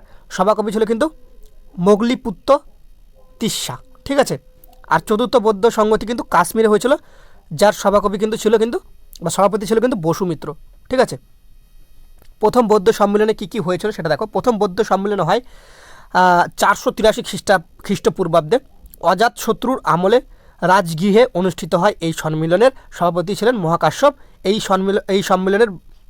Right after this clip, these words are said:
বুদ্ধের বাণীগুলির বিনয় পিটক ও সূত্র পিটকের সংকলিত হয় প্রথম বৌদ্ধ সম্মেলনে, ঠিক আছে? প্রথম বৌদ্ধ সম্মেলন সম্পর্কে সব জেনে গেলে, এবার দ্বিতীয় বৌদ্ধ সম্মেলন। দ্বিতীয় বৌদ্ধ সম্মেলন হয়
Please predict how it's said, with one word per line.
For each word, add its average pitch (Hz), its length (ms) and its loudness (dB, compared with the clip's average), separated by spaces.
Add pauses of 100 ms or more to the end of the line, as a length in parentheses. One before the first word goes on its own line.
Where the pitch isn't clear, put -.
(140)
বুদ্ধের 196 400 0
বাণীগুলির 202 1120 -2 (340)
বিনয় 190 300 2
পিটক 214 420 -2
ও 185 60 -2
সূত্র 202 340 -4
পিটকের 208 320 -2 (240)
সংকলিত 170 520 -2 (180)
হয় 147 200 -6
প্রথম 208 320 -2
বৌদ্ধ 170 240 0 (120)
সম্মেলনে, 143 460 -6 (160)
ঠিক 247 120 -6
আছে? 220 120 -4
প্রথম 185 240 -6
বৌদ্ধ 196 180 -4
সম্মেলন 214 340 2
সম্পর্কে 196 360 -4
সব 202 160 -2
জেনে 190 200 0
গেলে, 220 160 0 (360)
এবার 202 180 0
দ্বিতীয় 226 260 -2
বৌদ্ধ 220 200 0
সম্মেলন। 220 360 0 (460)
দ্বিতীয় 240 260 0
বৌদ্ধ 247 200 2
সম্মেলন 226 400 2
হয় 214 180 0